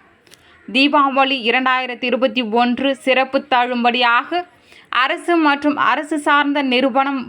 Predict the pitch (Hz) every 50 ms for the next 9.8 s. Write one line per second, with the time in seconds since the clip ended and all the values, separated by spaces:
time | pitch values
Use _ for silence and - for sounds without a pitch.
0 | 196 190 226 240 247 233 320 311 311 302 294 302 302 294 294 262 240 240 254 262
1 | 262 240 220 226 226 226 - 233 208 214 196 175 - - - 202 214 214 214 -
2 | 277 262 247 269 262 269 233 233 226 262 220 262 269 247 269 254 247 262 254 247
3 | 247 254 254 262 277 320 359 - - 277 262 285 294 302 247 240 269 277 285 240
4 | 226 214 220 240 233 233 233 202 214 208 202 180 185 180 185 - - _ _ _
5 | _ _ _ _ _ _ _ _ _ _ _ _ _ - 294 311 320 349 359 359
6 | 330 302 254 233 240 254 269 277 285 285 302 285 277 269 269 269 277 - 285 226
7 | 202 208 220 233 240 254 254 254 254 247 254 262 277 311 359 349 320 - - -
8 | - - - - - 226 220 202 208 196 214 277 320 320 - _ _ _ _ _
9 | _ _ 311 349 370 370 359 - - 320 320 311 - - -